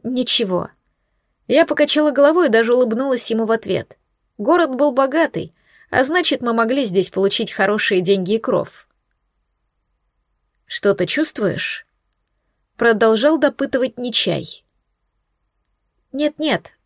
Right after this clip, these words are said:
я засмеялась. "Все хорошо", добавила уже более уверенно и повторила уже про себя. "Все будет хорошо, это просто глупое предчувствие, ничего большего".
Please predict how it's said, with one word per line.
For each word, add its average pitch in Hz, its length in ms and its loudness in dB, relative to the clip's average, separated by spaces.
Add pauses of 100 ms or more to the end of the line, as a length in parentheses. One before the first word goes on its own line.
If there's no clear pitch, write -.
я 220 180 2
засмеялась. 196 840 -2 (460)
"Все - 280 2
хорошо", 339 640 2 (640)
добавила 294 540 2
уже 269 180 2
более 269 380 2
уверенно 214 760 -2 (440)
и 226 120 4
повторила 254 800 2
уже 254 300 0
про 262 180 -2
себя. 170 500 -4 (880)
"Все - 320 -2
будет 214 320 -2
хорошо, 277 640 0 (280)
это 262 220 0
просто 349 320 0
глупое 311 340 2
предчувствие, 302 680 0
ничего 214 380 0
большего". 233 640 0